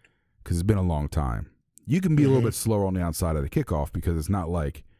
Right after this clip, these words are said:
Speaker 1: you know, you're not trying to bring the ball down the field. You're trying to stop the ball, whatever. And they're typically get stuck in the middle a lot of the times.
Speaker 2: Right.
Speaker 1: So I'm on the outside. I'm getting ready to go into, like, the pile.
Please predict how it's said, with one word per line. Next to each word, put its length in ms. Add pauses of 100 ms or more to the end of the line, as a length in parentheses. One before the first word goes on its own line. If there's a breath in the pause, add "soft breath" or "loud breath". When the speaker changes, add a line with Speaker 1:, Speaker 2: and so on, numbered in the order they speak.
(540)
Speaker 1:
you 80
know, 100
you're 120
not 180
trying 200
to 60
bring 260
the 80
ball 200
down 180
the 60
field. 200
You're 100
trying 200
to 60
stop 280
the 100
ball, 280
whatever. 260
And 100
they're 60
typically 400
get 240
stuck 320
in 80
the 80
middle 300
a 40
lot 180
of 60
the 140
times. 340 (300)
Speaker 2:
Right. 280 (1300 loud breath)
Speaker 1:
So 560 (400)
I'm 140
on 60
the 100
outside. 540 (1600 soft breath)
I'm 140
getting 200
ready 180
to 60
go 160
into, 180
like, 200
the 220
pile. 540